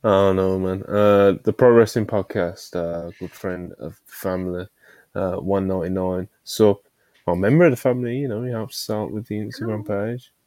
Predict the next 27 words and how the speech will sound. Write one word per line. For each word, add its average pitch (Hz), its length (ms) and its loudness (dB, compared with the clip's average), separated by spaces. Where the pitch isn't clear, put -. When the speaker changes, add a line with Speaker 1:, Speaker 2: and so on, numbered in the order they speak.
Speaker 1:
Good 110 160 -2
friend, 110 460 -4
part 104 240 2
of, - 140 -20
all 123 120 2
the 117 60 -4
same. 104 440 -2
We 107 100 -2
appreciate 101 600 2
him 95 160 -4
very, 101 400 2
very 92 360 0
much, 87 400 -8
especially 95 680 -4
when 95 120 -2
he 95 60 -2
sends 98 320 -2
through 104 200 0
a 104 40 4
little 107 160 0
super 127 320 -2
chat, - 300 -8
you 117 100 -6
know, 127 180 -6
we 127 140 -8
can't 120 400 -6
complain. 123 560 -6